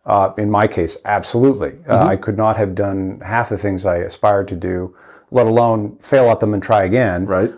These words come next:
Speaker 1: without the unconditional, uh, and immediately available support of my family. My
Speaker 2: Okay.
Speaker 1: parents, uh, my sister, my brother-in-law,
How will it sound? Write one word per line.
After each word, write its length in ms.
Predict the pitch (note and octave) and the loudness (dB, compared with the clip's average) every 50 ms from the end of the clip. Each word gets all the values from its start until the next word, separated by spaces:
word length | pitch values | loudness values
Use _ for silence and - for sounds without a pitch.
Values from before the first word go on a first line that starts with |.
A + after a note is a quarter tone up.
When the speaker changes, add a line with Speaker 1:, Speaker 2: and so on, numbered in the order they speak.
| - _ | -18 _
Speaker 1:
without 480 | - C#3 B2+ C3 B2 A2 A2 A2 - A#2 | -2 0 2 4 4 4 4 2 0 -2
the 240 | A2+ A2+ A2 A2 A2+ | 0 0 0 0 -2
unconditional, 1040 | - A2 A#2+ B2 - C3 A2+ G#2 G#2 G2+ - - G#2+ G2+ G2 G2 G2 G2 - - _ _ _ _ _ _ - | -2 -2 -2 -2 0 0 2 2 0 0 -2 -2 0 2 2 2 0 -2 -6 -14 _ _ _ _ _ _ -2
uh, 280 | G#2 G2+ G2+ G2 G2+ G#2 | 0 2 2 2 0 0
and 160 | G#2+ G#2 G2+ | -2 -2 -2
immediately 560 | G2+ G#2 G#2+ A2+ A#2+ A#2+ B2 A#2+ A2+ A2 A2 | -2 -2 0 0 2 2 2 2 2 2 2
available 360 | G2+ G2 G2+ G#2 F#2+ F#2 F#2 | 4 4 4 4 2 0 -4
support 340 | - - - - - G2+ F#2 | -6 -8 -10 -4 -4 -4 -2
of 60 | F2 | -2
my 100 | - F#2 | -8 -8
family. 300 | - - F#2+ F#2+ - - - | -6 -6 -6 -6 -8 -8 -6
My 180 | - G2+ G2 F#2 | -4 -2 -2 -2
Speaker 2:
Okay. 20 | F#2 | -4
Speaker 1:
parents, 560 | - - A#2 A2 A2 A2 G#2 - - - - - A3+ F3+ | -4 -2 0 0 0 0 -2 -4 -10 -10 -14 -16 -10 -4
uh, 280 | A#2 G2+ F#2 F#2 F#2+ G2 F#2+ | -2 0 0 0 0 -2 -2
my 140 | F#2+ F#2 F#2 | -6 -8 -8
sister, 400 | - - - A2+ - - - G#2 | -6 -4 -4 -4 -2 0 -2 0
my 120 | G2 F#2+ F2+ | 0 0 0
brother-in-law, 680 | E2+ F#2+ G2 F#2+ G2 F#2+ F#2+ F#2 F#2 F#2 F#2 F#2 F#2 | 2 0 0 0 0 -2 0 2 2 2 2 0 -4